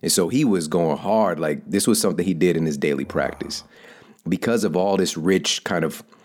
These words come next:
um, collagen, uh, materials that he was getting and all these micronutrients he was getting from this bone broth. And crazy thing is, it might sound a little weird,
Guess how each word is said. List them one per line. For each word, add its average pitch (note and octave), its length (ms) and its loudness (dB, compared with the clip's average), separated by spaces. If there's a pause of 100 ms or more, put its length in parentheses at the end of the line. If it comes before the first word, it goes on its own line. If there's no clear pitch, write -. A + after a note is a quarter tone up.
(200)
um, D2 560 2 (140)
collagen, F#2+ 840 0 (560)
uh, C#2 580 0 (100)
materials A2 600 0
that F2 120 0
he E2+ 60 0
was D2+ 120 -2
getting F2+ 280 2
and D#2+ 100 0
all E2+ 80 4
these D#2+ 140 0
micronutrients F2 640 2
he - 80 0
was D2+ 100 0
getting D#2+ 240 2
from D2+ 140 -2
this C#2+ 100 -2
bone F2+ 260 2
broth. C2 300 0
And F2 100 -4
crazy D#3+ 280 0
thing A3 240 0
is, G2+ 300 2
it G2+ 60 -2
might A#2+ 180 2
sound C3 260 0
a - 40 4
little A2+ 220 2
weird, B2+ 340 2